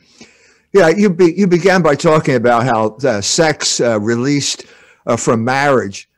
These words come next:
uh, leads to violence. Uh, the, that's true. The French Revolution is a classic example of that. It started off as, as freedom from, uh, uh, external oppression, and then it led to violence, the murder of the king, the guillotine, and so on and so forth.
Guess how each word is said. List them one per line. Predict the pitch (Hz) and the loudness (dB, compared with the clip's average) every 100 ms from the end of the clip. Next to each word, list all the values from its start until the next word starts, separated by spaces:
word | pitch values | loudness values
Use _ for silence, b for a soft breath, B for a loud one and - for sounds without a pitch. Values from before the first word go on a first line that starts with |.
| _ _ | _ _
uh, | 113 113 | -14 -12
leads | 127 135 - | -12 -12 -10
to | 120 | -10
violence. | 113 120 131 127 95 87 - - - | -4 -2 0 -2 -4 -10 -14 -14 -10
Uh, | 123 113 113 | -8 -6 -8
the, | 120 120 - _ _ - 131 | -6 -8 -8 _ _ -20 -8
that's | 160 - | -8 -8
true. | - 185 123 80 - | -2 0 2 -2 -8
The | 131 | -6
French | 175 175 175 | -2 -2 0
Revolution | 160 131 143 131 120 | -2 0 -4 -4 -8
is | 107 | -10
a | 107 | -10
classic | - 131 131 - 98 | -6 -4 -4 -8 -14
example | 101 - 135 135 113 | -12 -8 -6 -6 -6
of | 95 | -6
that. | 95 98 | -8 -12
It | 120 | -16
started | - 147 143 131 | -14 -12 -10 -10
off | 123 123 123 | -12 -12 -14
as, | 113 104 _ | -18 -18 _
as | 127 110 | -16 -16
freedom | - 156 156 147 131 | -14 -12 -10 -12 -14
from, | 117 127 110 107 | -14 -14 -12 -14
uh, | |
uh, | 104 98 131 120 | -14 -14 -14 -12
external | 147 151 - 143 131 120 | -12 -12 -10 -10 -8 -12
oppression, | 98 127 123 - 110 107 b b b b | -12 -14 -14 -14 -16 _ b b b b
and | 135 131 | -12 -8
then | 151 | -8
it | 135 131 | -8 -12
led | 139 151 151 139 | -8 -6 -6 -8
to | - 139 107 | -4 -2 0
violence, | 127 147 147 143 139 123 | 0 0 0 0 -2 -4
the | 120 | -6
murder | 131 147 135 127 | -2 -2 0 -4
of | 107 | -4
the | 113 | -10
king, | - 156 147 143 113 | -4 -4 -2 -4 -6
the | 107 | -4
guillotine, | 147 135 123 139 127 117 | -2 -2 -4 -6 -6 -8
and | 101 | -8
so | - 127 | -6 -6
on | 117 107 | -4 -8
and | 107 | -8
so | 135 135 | -6 -6
forth. | 120 110 92 | -6 -6 -8